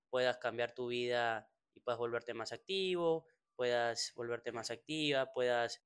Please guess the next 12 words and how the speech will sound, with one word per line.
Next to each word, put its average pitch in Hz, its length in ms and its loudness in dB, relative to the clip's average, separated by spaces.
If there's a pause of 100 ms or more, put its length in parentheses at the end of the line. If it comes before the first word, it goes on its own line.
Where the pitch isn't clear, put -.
(140)
adherirte 127 600 2
a 123 40 4
esa 123 140 0
actividad 120 560 0 (320)
que 113 100 -8
te 117 120 -2
guste 147 400 0
realmente 127 420 0
porque 113 240 -8
la 110 120 -2
has 113 100 -4
elegido 131 600 -4